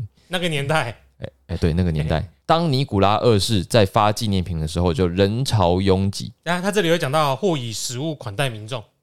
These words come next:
Speaker 2: 哦。
Speaker 1: 纪念品可能大家就不会挤成这样子。
Speaker 2: 有食物就可以。
Speaker 1: 哎，就抢食物就会。
Speaker 2: 抢食物。
Speaker 1: 哎。
Speaker 2: 那么抢到就互相踩踏。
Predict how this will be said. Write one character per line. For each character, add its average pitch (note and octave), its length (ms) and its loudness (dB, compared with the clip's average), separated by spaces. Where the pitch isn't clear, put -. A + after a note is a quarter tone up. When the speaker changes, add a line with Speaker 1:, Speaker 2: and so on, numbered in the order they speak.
Speaker 2:
哦。 D#2 340 0
Speaker 1:
纪 G#3+ 120 0
念 G3+ 120 4
品 D#3+ 160 0
可 A#2+ 60 -4
能 B2+ 120 -4
大 D#3+ 100 0
家 D#3 100 0
就 D#3+ 60 0
不 C#3+ 120 -4
会 D3 80 2
挤 B2 180 -10
成 G#2 140 -12
这 A2+ 80 -8
样 G#2+ 180 -6
子。 - 160 -16
Speaker 2:
有 F#2 120 0
食 F#2 220 0
物 G#2 120 4
就 F2+ 120 2
可 - 120 0
以。 D#2+ 40 4
Speaker 1:
哎， - 20 2
就 D#2+ 60 0
抢 C#3+ 140 -2
食 C3+ 220 -2
物 D3+ 120 -4
就 D3+ 160 -2
会。 - 60 2
Speaker 2:
抢 E3+ 80 4
食 F2 200 2
物。 F2+ 260 2
Speaker 1:
哎。 G2+ 180 -14
Speaker 2:
那 D3 100 2
么 C#3+ 180 6
抢 A2 240 4
到 B2+ 260 4
就 G#2 180 0
互 B2 240 0
相 G#2 220 4
踩 D#2+ 240 -2
踏。 E2+ 200 2